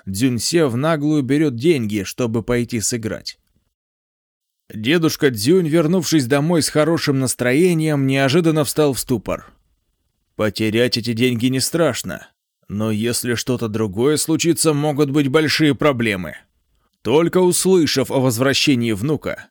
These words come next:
Дзюнь Жантиан злобно ворвался в его комнату. Пройдя двери, он неожиданно замер. Здоровенная сумка, полная дорогих украшений и драгоценностей, лежала на кровати. И не просто украшения.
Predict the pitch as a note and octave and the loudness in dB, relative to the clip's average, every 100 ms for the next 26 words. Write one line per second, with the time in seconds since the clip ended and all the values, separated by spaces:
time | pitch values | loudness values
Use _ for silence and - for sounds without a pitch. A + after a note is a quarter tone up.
0 | - F#2+ F2+ G#2+ E3+ E3 B2 D#3 C3 A#2+ | -14 -10 -2 2 2 2 2 2 0 0
1 | C#3 E3 C3+ D3 D#3 F3+ D#3 E3 D3 C#3 | 0 0 2 2 2 2 2 2 2 2
2 | E3+ E3 D#3+ C#3 D#3 D#3+ - F3+ C3 A2+ | 2 2 0 2 2 2 2 2 2 -2
3 | F#2+ D2+ - _ _ - A#2+ B2+ B2 B2 | -6 -8 -10 _ _ -2 0 2 2 2
4 | A2 D3+ D#3 C#3+ F#2+ _ _ - C#3 E3+ | 2 2 2 0 -2 _ _ 2 2 2
5 | D#3+ D#3+ D3 C3 C#3 C3+ B2+ G#2+ G#2+ F2+ | 0 0 2 2 2 0 0 0 -2 -4
6 | D2 - _ _ _ _ - F#2 F2+ A2 | -8 -14 _ _ _ _ -12 -10 -4 -2
7 | A#2 A#2 D3+ C#3 C3 - D#3 D3+ C3 C3+ | 0 0 -2 -2 -4 -2 -2 -2 -4 -2
8 | D3+ D#3+ D3 C#3 B2 B2+ B2+ C3+ B2 - | 0 0 0 -2 -2 0 0 0 -4 -2
9 | A#2 A2 D3+ C#3 C3 C3+ A2+ A#2 A2 G#2 | -2 -2 -2 -2 -2 -4 -2 -2 -2 -2
10 | D#3 D#3 D#3 C#3 D#3+ D3 G2+ - - A#2+ | 0 0 -2 -2 0 0 -2 -10 -12 -2
11 | C3+ A#2 A#2 A#2 A2 G#2+ G#2+ G2 D2+ - | 0 2 0 0 -2 -4 -4 -4 -6 -10
12 | - _ _ _ _ _ _ _ _ _ | -16 _ _ _ _ _ _ _ _ _
13 | _ - G#2+ A#2 C3+ C#3 - A#2 B2+ B2+ | _ -6 -2 0 0 0 0 -2 0 0
14 | - A2 F2+ A#1 | 0 -2 -4 -10